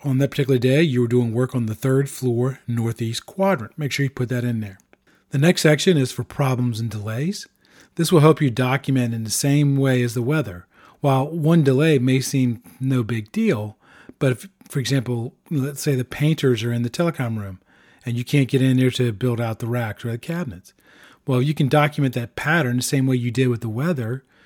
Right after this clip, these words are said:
and potentially go after a change order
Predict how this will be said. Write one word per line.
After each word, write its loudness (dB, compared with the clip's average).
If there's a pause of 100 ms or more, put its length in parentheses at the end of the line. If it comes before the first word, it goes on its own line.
(300)
and 2
potentially 2 (180)
go 6
after 2
a 2
change 2
order -4